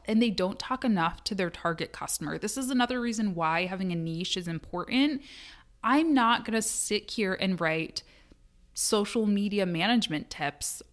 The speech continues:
on my agency account. That doesn't make sense. My ideal client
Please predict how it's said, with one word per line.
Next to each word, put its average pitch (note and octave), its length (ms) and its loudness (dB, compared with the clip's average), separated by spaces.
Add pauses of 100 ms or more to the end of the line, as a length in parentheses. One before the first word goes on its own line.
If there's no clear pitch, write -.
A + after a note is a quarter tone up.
on F3 260 0
my F3 180 -2
agency E3 540 -4
account. F#3+ 500 -6
That - 300 -6
doesn't F3 400 -2
make - 240 -8
sense. - 540 -2
My F#3+ 460 -2
ideal F3 340 -4
client G#3+ 480 -2